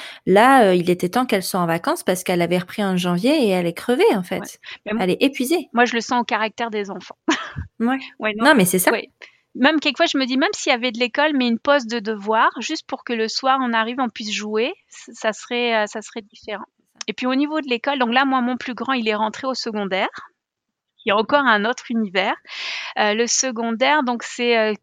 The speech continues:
Speaker 2: ce qui correspond au collège, lycée. On va dire c'est un mix parce que c'est cinq ans. Euh, et donc, euh, ça, c'est toute une aventure aussi. C'est-à-dire que en sixième année, ils ont des examens d'entrée dans les écoles.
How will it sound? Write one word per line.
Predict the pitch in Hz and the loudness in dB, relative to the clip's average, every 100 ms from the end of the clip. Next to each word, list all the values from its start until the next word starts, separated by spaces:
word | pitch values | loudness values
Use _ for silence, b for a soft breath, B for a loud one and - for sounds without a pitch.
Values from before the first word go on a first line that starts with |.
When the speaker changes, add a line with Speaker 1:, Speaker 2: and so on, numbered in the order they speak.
| _ _ | _ _
Speaker 2:
ce | - - | -20 -20
qui | - 226 | -20 -16
correspond | - 226 226 - 240 233 | -6 -2 -2 -2 -2 0
au | 226 | 0
collège, | - 247 240 233 233 247 233 214 | -2 0 2 2 2 2 2 0
lycée. | 220 - - 226 - - _ _ | -4 -6 -4 -4 -4 -12 _ _
On | 233 | -10
va | 208 202 | -6 -4
dire | 226 | -6
c'est | - 208 | -6 -6
un | 208 | -6
mix | 208 240 _ | -12 -20 _
parce | 226 214 | -4 -2
que | 226 | -6
c'est | - 208 | -8 -8
cinq | - 233 202 | -2 -2 0
ans. | 233 - _ B B B B B - | 0 0 _ B B B B B -4
Euh, | 202 202 202 202 202 196 196 196 190 185 185 98 - - | -2 -2 -4 -4 -6 -6 -6 -8 -8 -8 -8 -8 -10 -12
et | 220 202 | -10 -10
donc, | 175 226 240 - | -8 -6 -6 -6
euh, | 214 202 196 196 196 208 - | -4 -4 -4 -6 -8 -6 -6
ça, | - 254 | -4 -6
c'est | - | -6
toute | - 226 - | -10 -10 -4
une | 214 | -4
aventure | 196 202 - 214 | -4 -6 -6 -6
aussi. | 202 - 302 | -6 -6 -10
C'est-à-dire | - 208 202 262 - | -2 -2 0 -4 -2
que | 226 220 - | -4 -4 -2
en | 214 208 202 202 | -2 0 0 -2
sixième | - - 226 262 269 240 | -6 -8 -4 0 2 2
année, | 214 240 311 | 0 0 -2
ils | 254 226 | -2 -4
ont | |
des | 208 214 202 | -4 -4 -4
examens | 233 226 226 233 247 | -2 0 0 0 0
d'entrée | 226 220 - 247 | 0 -2 -4 -4
dans | 220 | -4
les | 208 202 | -4 -4
écoles. | 196 - - | -6 -6 -12